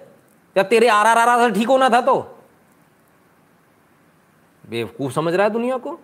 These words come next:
बिल्कुल शुक्ला जी, इस लेले आईएमए के खिलाफ सैकड़ों पीड़ित परिवार की तरफ से एफ़आईआर दर्ज करवा, बिल्कुल सर, इनके खिलाफ, इनको तो हम छोड़ेंगे नहीं ओम प्रकाश शर्मा जी।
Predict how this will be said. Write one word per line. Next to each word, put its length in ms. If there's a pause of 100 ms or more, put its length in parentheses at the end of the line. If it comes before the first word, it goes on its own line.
(1400)
बिल्कुल 220
शुक्ला 280
जी, 120
इस 80
लेले 240
आईएमए 340
के 80
खिलाफ 400
सैकड़ों 360
पीड़ित 320
परिवार 280
की 100
तरफ 160
से 140
एफ़आईआर 340
दर्ज 160
करवा, 200
बिल्कुल 460
सर, 220
इनके 340
खिलाफ, 200
इनको 200
तो 80
हम 100
छोड़ेंगे 360
नहीं 100
ओम 100
प्रकाश 280
शर्मा 220
जी। 160